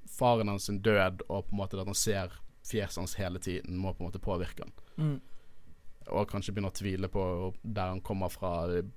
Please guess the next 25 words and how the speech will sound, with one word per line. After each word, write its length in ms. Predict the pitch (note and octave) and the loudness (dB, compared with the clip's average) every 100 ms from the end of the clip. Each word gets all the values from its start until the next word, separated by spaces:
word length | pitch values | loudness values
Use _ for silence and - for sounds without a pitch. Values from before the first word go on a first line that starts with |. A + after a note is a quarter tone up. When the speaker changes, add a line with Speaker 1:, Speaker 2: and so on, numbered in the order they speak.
| - | 0
Speaker 1:
var 200 | D3+ C#3 | 6 8
riktig. 360 | G#2+ - E2+ F2 | 6 -2 -4 2
Det, 140 | G#2 E2 D#2+ - - | 2 2 -2 -8 -4
de, 160 | B2+ | 0
de 140 | C3 C#3 | 2 8
går 140 | D3+ C3+ | 8 8
mye 200 | A#2+ A2+ | 6 4
inn 80 | A2+ | 2
på, 100 | G#2 F#2+ G2 - | 2 2 2 2
på 80 | - | 0
karakteren, 420 | - F#2+ F#2+ - | 0 0 0 0
men 80 | G2 | 0
det 80 | G2+ | 0
er 80 | G#2 | 2
som 60 | |
sagt 160 | G2+ F#2 | 0 0
litt 140 | G2+ G2 | -4 0
opp 100 | - | 2
og 60 | |
ned, 140 | G2 F2 | 2 2
sånn 80 | F2 | -2
som 100 | - | -2
du 80 | D2 | -2
sier. 260 | - - - - - - - - - - | -2 -2 -4 -8 -10 -8 -10 -10 -14 -12
Um, 480 | - G2 G#2 G#2 G2 | -4 2 4 4 2